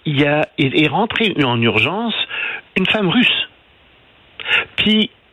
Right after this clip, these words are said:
euh, il y avait personne qui l'avait jamais revue avant. Elle était au bord d'accoucher. Tu sais bien que les médecins vont pas la laisser.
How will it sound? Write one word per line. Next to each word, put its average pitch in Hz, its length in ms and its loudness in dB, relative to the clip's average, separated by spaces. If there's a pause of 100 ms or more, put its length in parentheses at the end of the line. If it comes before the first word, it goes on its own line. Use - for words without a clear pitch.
(140)
euh, 160 280 2 (640)
il - 40 2
y - 40 2
avait 143 120 0
personne 247 340 0
qui - 120 -2
l'avait 160 200 2
jamais 139 280 2
revue 123 380 0
avant. 104 340 -2 (260)
Elle 165 120 0
était 247 160 0
au 233 100 0
bord 180 460 -2
d'accoucher. - 680 -2
Tu - 80 -2
sais 185 60 2
bien 175 140 0
que - 80 -4
les 117 60 0
médecins 104 280 0
vont 104 120 -4
pas 123 100 0
la 92 140 2
laisser. 123 400 0